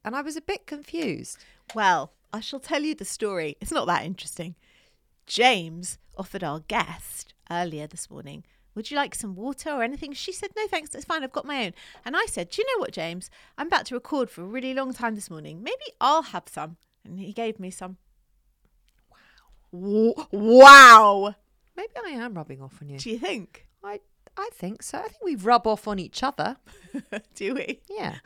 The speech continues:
Speaker 2: I don't think I rub off on you in a good way.
Speaker 1: Yes, you do.
Speaker 2: <laughs> I think I'm a bad influence.
Speaker 1: No, that is actually not true.
Speaker 2: Would your mother say, "She's a bad influence, that girl. I don't want you playing with her anymore"?
Speaker 1: No, n-, no.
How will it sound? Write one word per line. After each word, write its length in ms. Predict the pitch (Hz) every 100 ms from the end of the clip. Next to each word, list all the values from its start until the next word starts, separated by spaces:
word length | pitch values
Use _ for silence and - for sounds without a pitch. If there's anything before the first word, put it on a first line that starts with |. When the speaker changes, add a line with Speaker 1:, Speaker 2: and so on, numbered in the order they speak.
| 254
Speaker 2:
I 100 | 247
don't 240 | 311 254
think 220 | 269 247
I 80 | 214
rub 200 | 202 196 180
off 160 | -
on 100 | 202 226
you 100 | 196
in 100 | 170
a 60 | 262
good 240 | 208 -
way. 240 | 180 - -
Speaker 1:
Yes, 260 | - -
you 120 | - 453
do. 600 | 254 226 202 208 359 359 - -
Speaker 2:
<laughs> 200 | - -
I 60 |
think 220 | 262 440 294
I'm 160 | 247
a 80 | 208
bad 580 | - 262 254 262 254 262 - - _
influence. 480 | 233 233 262 254 214
Speaker 1:
No, 60 |
that 200 | 196 294
is 120 | 247 - 269
actually 440 | 285 - - 247
not 200 | 226 -
true. 200 | - 208
Speaker 2:
Would 60 | 294
your 120 | 269
mother 280 | 262 247 233
say, 280 | - 190 - -
"She's 260 | - 269
a 60 | 262
bad 280 | 277 269 226
influence, 500 | 190 180 185 180 -
that 180 | 156 -
girl. 180 | 190
I 100 | 226 247
don't 200 | 311 320
want 140 | 330
you 80 | 285
playing 280 | - 208 208
with 120 | 208
her 160 | 214
anymore"? 540 | 240 269 233 208 170 175 _
Speaker 1:
No, 300 | 175 190 196 - 180
n-, 100 | 180 _ _ _ _
no. 560 | 170 196 226 226 143 160